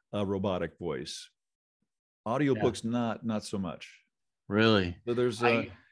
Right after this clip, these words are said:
Speaker 2: oh gosh, I mean, I, I'm thinking of, of, like, just Alexa, which, and Siri, which kinda have it pretty right, and they still drive me crazy. Like,
Speaker 1: Yeah.
Speaker 2: or if I,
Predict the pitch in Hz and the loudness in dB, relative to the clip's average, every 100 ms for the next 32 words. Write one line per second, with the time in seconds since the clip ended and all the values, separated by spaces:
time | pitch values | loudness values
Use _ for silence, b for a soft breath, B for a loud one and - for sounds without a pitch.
0 | _ 139 156 123 92 123 117 101 110 120 | _ 4 6 4 2 0 2 2 2 2
1 | 113 117 107 120 120 147 127 120 107 95 | 4 0 0 0 2 2 2 2 0 -4
2 | 98 107 101 95 - _ b b b 113 | -4 -2 -2 -4 -18 _ b b b -4
3 | 101 113 101 92 214 - 95 78 - 98 | -2 0 2 6 4 4 -4 -4 -2 -4
4 | - - 110 92 - 135 113 90 90 87 | -4 -6 -2 -2 4 6 6 4 -2 -6
5 | - 117 104 104 95 - - 98 87 95 | 0 2 2 0 -2 -6 -4 -4 -2 0
6 | 87 85 - 101 95 87 82 - 104 90 | 0 -2 -6 -4 -2 -4 -6 0 0 2
7 | - 135 107 82 _ _ _ _ 214 180 | 4 4 4 0 _ _ _ _ 0 0
8 | 170 - 80 69 - - _ - 98 92 | -2 -2 -2 -2 -10 -16 _ -4 -2 -2
9 | - 110 101 - _ - 117 107 - - | -6 0 0 -2 _ -2 4 4 4 2
10 | 101 - 104 98 92 | 2 6 6 6 2